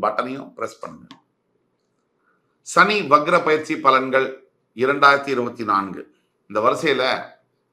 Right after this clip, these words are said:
கும்பராசியில் ஜூன் பன்னிரெண்டு முதல்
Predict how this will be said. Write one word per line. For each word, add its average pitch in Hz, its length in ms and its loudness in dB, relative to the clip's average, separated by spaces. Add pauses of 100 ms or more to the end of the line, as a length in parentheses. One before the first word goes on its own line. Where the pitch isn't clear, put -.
கும்பராசியில் 165 800 6 (280)
ஜூன் 180 220 -2 (120)
பன்னிரெண்டு 156 480 0
முதல் 147 280 -2